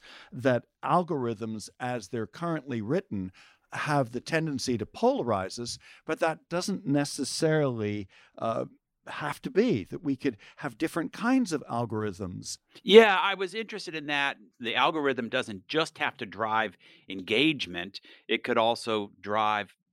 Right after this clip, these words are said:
Speaker 2: you could set other goals for the algorithm, like encouraging people to discover a more diverse range o-, of sources. But what, what Aral shows is there's a lot more nuance to it than just algorithms are bad. Algorithms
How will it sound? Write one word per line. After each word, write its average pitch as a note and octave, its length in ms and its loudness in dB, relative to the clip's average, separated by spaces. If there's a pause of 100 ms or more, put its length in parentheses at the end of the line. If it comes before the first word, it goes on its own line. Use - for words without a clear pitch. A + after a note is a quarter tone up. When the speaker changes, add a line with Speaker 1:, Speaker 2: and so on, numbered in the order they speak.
(220)
Speaker 2:
you A#2+ 100 -8
could A2 160 -14
set B2 260 0
other C3 280 4
goals A#2+ 680 0
for F#2+ 220 0
the F#2+ 120 -6
algorithm, F2 460 -6
like F2+ 280 -6
encouraging G#2 760 -2
people A2 380 -4
to A2 180 -2 (220)
discover B2+ 440 0
a A#2+ 100 -4 (140)
more C3 140 2
diverse B2+ 580 0
range G2 520 -2
o-, F#2+ 140 -6
of G2 200 -4
sources. F#2+ 580 -2 (360)
But C3+ 120 0
what, C#3 180 0 (320)
what B2+ 220 2
Aral F#3 280 4
shows C3+ 300 2
is A#2 180 -14 (300)
there's D#3+ 140 0
a F3+ 40 2
lot G#3 180 2
more G#3 120 4
nuance G3 540 2
to F2+ 220 -6
it - 140 -14
than F#2+ 160 -6
just A2+ 320 0 (120)
algorithms B2 500 2
are G2 80 -6
bad. F#2 380 -8 (500)
Algorithms A#2 800 2